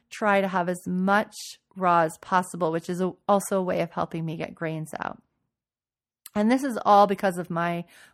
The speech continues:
weight loss goal and energy goal. And if you didn't tune in a couple weeks ago, Marie Claire was on the show. We'll link to that in the show notes.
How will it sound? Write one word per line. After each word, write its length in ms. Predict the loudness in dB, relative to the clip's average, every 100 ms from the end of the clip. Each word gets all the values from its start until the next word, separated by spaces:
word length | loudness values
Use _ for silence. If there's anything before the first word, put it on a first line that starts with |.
| -4
weight 220 | -2 0
loss 280 | 2 2 0 -12 -20 _ _ -16 -6
goal 320 | -4 -2 -2
and 260 | -4 -6 -6
energy 440 | -4 -4 -6 -12
goal. 460 | -8 -6 -6 -6 -10 _ _ _ _
And 320 | 2 2 2 -2
if 100 | -4 -8 _ _
you 160 | -4 -4
didn't 380 | 0 0 0 -2
tune 240 | 0 2
in 100 | 0
a 60 | 0
couple 320 | -2 -2 -2
weeks 300 | -4 -4 -6
ago, 480 | 0 4 4 2 -2
Marie 320 | -2 0 -2
Claire 420 | -4 0 4 4
was 140 | 2 2
on 220 | 0 0
the 80 | -2
show. 340 | 2 2 4
We'll 160 | 0 -2
link 220 | -4 -2
to 80 | 0
that 240 | 0 0
in 180 | -2 -4
the 100 | -4
show 280 | 2 4 6
notes. 340 | 4 0